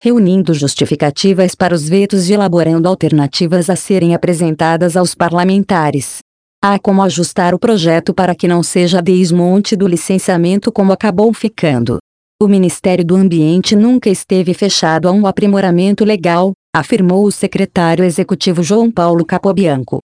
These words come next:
Entre os vetos mais prováveis está o trecho que permite a adoção de diferentes tipos de licença ambiental por estados e municípios. O governo teme que isso crie um ambiente de insegurança jurídica e estimule uma espécie de guerra ambiental semelhante à guerra fiscal,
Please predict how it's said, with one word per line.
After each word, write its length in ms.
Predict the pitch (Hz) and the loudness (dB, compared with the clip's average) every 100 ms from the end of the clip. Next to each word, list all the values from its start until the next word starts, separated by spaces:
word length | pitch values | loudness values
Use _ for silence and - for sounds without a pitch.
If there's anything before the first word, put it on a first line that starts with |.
| _ _ - | _ _ -2
Entre 300 | 220 208 214 | 0 2 0
os 160 | 180 | 0
vetos 340 | 170 220 185 165 | 0 0 0 0
mais 300 | 180 185 - | 0 0 -2
prováveis 600 | 175 156 170 165 160 156 | -2 0 0 0 0 0
está 280 | 170 - 214 | -2 0 0
o 80 | 220 | 0
trecho 440 | 202 175 - 190 | 0 -2 -2 -4
que 160 | - - | -4 -2
permite 480 | 196 196 202 - | 2 2 0 0
a 60 | 190 | -2
adoção 500 | 170 190 - 185 175 | 0 -2 -2 -2 0
de 120 | 170 | 0
diferentes 840 | 180 175 180 175 185 196 - 175 - | -2 -2 -2 0 0 0 -2 -4 -4
tipos 420 | - 170 208 170 | -4 -2 -2 0
de 60 | |
licença 580 | 170 190 - 196 202 185 | -2 -2 -2 -2 -2 0
ambiental 600 | 180 175 190 180 180 185 | 0 0 0 0 0 0
por 160 | - 208 | 0 0
estados 560 | 190 - 202 185 196 190 | -2 -2 -2 0 0 2
e 40 | |
municípios. 760 | 190 190 - 151 131 117 107 - - _ _ - | 2 0 -2 -2 -2 -4 -6 -10 -16 _ _ -6
O 60 | 165 | 0
governo 540 | 170 147 165 170 160 | 0 2 0 2 0
teme 300 | 175 160 156 | 0 0 0
que 140 | - | 0
isso 220 | 180 - 277 | -2 -2 -4
crie 220 | 170 175 | 0 2
um 120 | 170 | 2
ambiente 580 | 175 165 156 175 185 175 | 2 2 2 0 0 0
de 120 | 175 | 0
insegurança 640 | 165 190 208 180 160 - | 0 -2 0 0 0 -2
jurídica 560 | 170 180 185 202 170 180 | -2 0 0 0 -2 0
e 80 | 170 | 0
estimule 560 | 160 - 170 165 180 | 0 -2 0 2 2
uma 140 | 170 156 | 2 0
espécie 580 | - - 175 170 214 175 | -2 -2 -2 -2 -4 -2
de 100 | 180 | -2
guerra 380 | 165 175 175 | -2 -2 0
ambiental 580 | 180 175 185 185 - 160 160 | 0 0 0 0 0 -2 -2
semelhante 640 | 202 180 175 190 208 208 | -2 0 2 2 0 -2
à 20 | |
guerra 360 | 175 165 170 175 | 0 0 0 -2
fiscal, 600 | - 202 - 180 156 | -4 -6 -4 -2 0